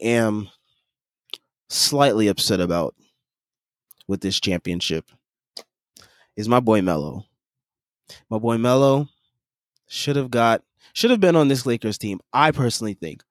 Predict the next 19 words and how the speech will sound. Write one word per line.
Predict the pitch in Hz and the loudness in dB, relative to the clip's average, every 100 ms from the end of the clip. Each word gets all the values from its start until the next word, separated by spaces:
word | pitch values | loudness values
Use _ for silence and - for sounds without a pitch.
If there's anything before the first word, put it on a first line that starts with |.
| _ _ _ _ - | _ _ _ _ 0
I | 131 214 | 4 4
have | 208 | 4
been | 160 151 | 0 0
advocating | 123 135 131 - 131 117 110 107 | 0 0 -2 -2 -2 -2 -2 -4
since | - 117 | -6 -4
the | 117 | 0
day | 127 135 | 0 2
Jared | 127 127 113 | 2 2 2
Dudley | 117 110 | 0 2
was | 104 98 | 0 0
signed | 117 104 98 | 0 0 0
that | 87 | 0
that | 98 101 | 2 2
was | 95 | 0
supposed | - 98 95 | -4 -6 -6
to | 95 | -6
be | 87 | -8
Melo's | 85 76 76 - | -8 -8 -8 -10
spot. | - 73 | -10 -12